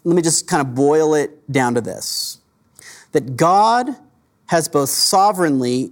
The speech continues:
and sufferingly given us suffering in our own personal lives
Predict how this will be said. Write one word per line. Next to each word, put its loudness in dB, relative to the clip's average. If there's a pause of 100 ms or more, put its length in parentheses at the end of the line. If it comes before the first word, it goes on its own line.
and 0
sufferingly -2
given 0
us 0
suffering -2
in 2
our 2
own -2
personal -2
lives -4